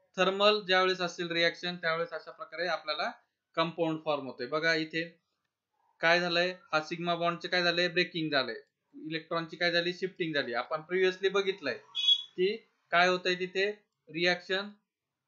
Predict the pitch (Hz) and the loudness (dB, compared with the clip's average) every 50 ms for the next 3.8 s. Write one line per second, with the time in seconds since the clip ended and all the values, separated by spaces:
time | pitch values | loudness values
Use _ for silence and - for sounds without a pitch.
0 | - 147 165 160 - 185 180 180 185 180 180 175 175 170 175 165 - 165 147 135 | -10 -8 -8 -6 -6 -6 -4 -2 0 2 2 2 0 0 -2 0 0 0 0 0
1 | - - - _ _ _ _ _ 156 147 147 170 156 175 170 170 170 165 - 185 | -4 -8 -10 _ _ _ _ _ -8 -8 -6 -4 0 2 2 4 2 2 0 0
2 | 196 202 190 - - 185 180 - - 190 185 175 165 190 233 262 - _ _ _ | -2 -2 -4 -6 -8 -10 -10 -6 -6 -4 -4 -4 -4 -6 -8 -10 -10 _ _ _
3 | _ _ _ _ _ - 185 185 180 - 156 147 - - - 160 | _ _ _ _ _ -2 0 0 2 2 2 2 0 -2 -8 -8